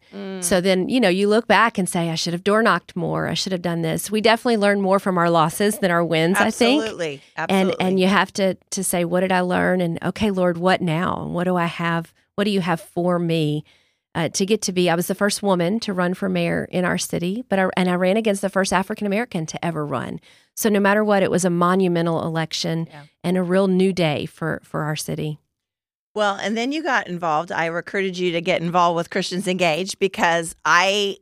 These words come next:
Speaker 1: you know, I knew federal government. We had people on our board that knew state government,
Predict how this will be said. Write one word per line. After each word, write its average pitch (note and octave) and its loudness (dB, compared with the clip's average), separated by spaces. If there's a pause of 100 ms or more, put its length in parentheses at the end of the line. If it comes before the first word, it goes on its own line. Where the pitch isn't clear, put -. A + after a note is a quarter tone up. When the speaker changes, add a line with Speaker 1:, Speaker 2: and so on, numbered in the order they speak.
Speaker 1:
you A#3 -4
know, F#3 0
I G#3+ 2
knew C4+ -4
federal G3 0
government. D#3+ -2 (340)
We F#3 0
had F3+ 2
people G#3+ -4
on G3 0
our F3+ 2
board F3+ 0
that D#3 -4
knew F3 -4
state C4 -2
government, C#3+ -2